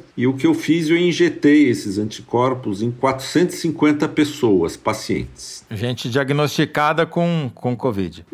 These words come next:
Speaker 1: Diagnosticada com covid, mas ainda um caso relativamente leve, antes de precisar hospitalizar. E foram examinar dessas pessoas que foram injetadas com esse anticorpo,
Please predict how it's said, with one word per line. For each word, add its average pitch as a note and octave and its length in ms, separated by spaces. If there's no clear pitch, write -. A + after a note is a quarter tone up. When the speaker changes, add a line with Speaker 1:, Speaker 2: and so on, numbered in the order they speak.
Speaker 1:
Diagnosticada G2 840
com A#2+ 160
covid, D#3 640
mas E3+ 600
ainda D3 360
um E3 120
caso C3+ 420
relativamente D3 960
leve, G2+ 400
antes D3+ 480
de D3 120
precisar C3+ 380
hospitalizar. B2 840
E C#3+ 140
foram G3+ 400
examinar C3 1080
dessas C#3 500
pessoas G#2 640
que - 160
foram F2+ 540
injetadas G2 800
com - 140
esse F2+ 180
anticorpo, C#3+ 540